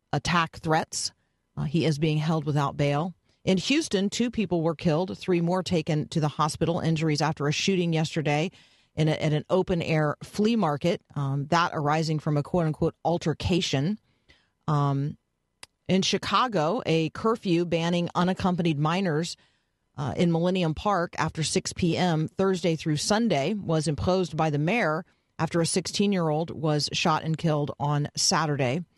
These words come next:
In Milwaukee, a curfew was imposed in that city, um, because there was this massive watch party for the N B A's Bucks, and that was canceled. Um, and beer sales were slowed in the downtown area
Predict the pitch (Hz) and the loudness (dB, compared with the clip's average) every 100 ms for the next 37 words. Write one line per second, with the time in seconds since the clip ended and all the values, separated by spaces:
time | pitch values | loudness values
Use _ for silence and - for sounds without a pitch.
0 | _ _ _ _ - 180 190 175 165 180 | _ _ _ _ -2 2 4 2 2 2
1 | 247 - 165 202 160 - - 196 - 180 | 2 0 -2 0 -2 -2 0 0 0 0
2 | 165 165 151 160 175 175 160 156 175 - | 2 0 0 0 2 0 0 0 0 -2
3 | - 151 156 226 - _ _ - 147 143 | 0 0 0 -2 -10 _ _ -8 -2 -2
4 | 139 - _ - 156 170 196 180 180 160 | -2 -6 _ -6 -2 0 2 2 0 0
5 | 151 175 202 247 196 156 170 - - 131 | 2 2 2 0 -2 0 0 -2 -2 0
6 | 120 156 165 151 147 165 165 156 143 143 | 0 -2 0 0 2 0 0 0 -2 -2
7 | 160 139 - - _ _ _ _ _ _ | -2 -2 -6 -16 _ _ _ _ _ _
8 | _ _ _ - - - 165 165 160 - | _ _ _ -18 -14 -4 0 2 0 0
9 | 170 180 165 - - 190 220 240 180 135 | 0 2 -4 -4 -6 0 0 2 0 -2
10 | 170 - _ _ _ _ - 165 160 151 | -4 -8 _ _ _ _ 0 2 2 0
11 | 143 - _ _ _ _ _ - 175 165 | -2 -6 _ _ _ _ _ 0 0 2
12 | 190 220 254 - 185 165 170 165 170 170 | 0 0 0 0 0 2 -2 -2 -2 -2
13 | - 180 190 180 - 160 160 175 170 151 | 0 2 2 0 -2 0 0 0 0 -2
14 | 185 226 160 151 147 139 | 0 0 0 0 0 0